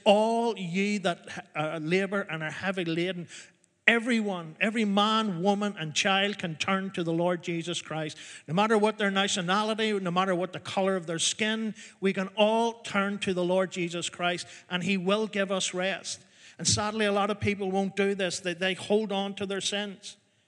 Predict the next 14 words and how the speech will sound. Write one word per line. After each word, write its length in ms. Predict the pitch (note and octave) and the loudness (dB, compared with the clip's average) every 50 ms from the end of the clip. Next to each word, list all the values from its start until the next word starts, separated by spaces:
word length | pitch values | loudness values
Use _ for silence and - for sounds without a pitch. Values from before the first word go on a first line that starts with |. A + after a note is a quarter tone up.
| _ _ _ _ _ _ _ _ _ _ _ _ _ _ _ _ _ _ | _ _ _ _ _ _ _ _ _ _ _ _ _ _ _ _ _ _
And 120 | D3+ F3 F3 | -4 0 2
we 140 | G#3 A#3+ A3+ | 2 2 2
can 140 | A#3+ A3 G3 | 2 0 2
testify 640 | - G3+ G#3+ A3 G#3+ - G#3+ - - G#3 G3 G3+ G3 | 4 2 4 2 2 0 -2 -2 0 0 0 0 2
to 140 | G3 G3 E3+ | 0 0 2
them 260 | F#3 G3 F#3+ F#3+ F#3+ | 2 0 0 0 -2
this 180 | F#3 F3+ - | -2 -4 -4
morning 360 | G3 F#3 F3+ F#3 F#3+ F#3+ F#3+ F#3 | -4 -2 -4 -2 -2 -4 -2 0
that 240 | F3+ F3+ E3+ - | -2 -2 -2 -2
Jesus 380 | - G#3+ G#3+ A3 G3+ A3+ G#3+ - | 0 2 2 2 0 -4 -6 -4
has 220 | G3+ F3+ E3 - - - | -2 -2 -4 -4 0 0
eased 460 | G3 G#3 G#3+ G#3+ G#3+ G#3+ G3+ G#3 - | 0 2 2 0 0 -2 -4 -6 -4
or 100 | F3+ E3+ | -2 -2
relieved 640 | E3 E3+ E3 E3 F3 F3+ G3+ G3+ G3+ G#3 G3+ - | 0 0 0 2 2 2 2 2 0 -2 -4 -6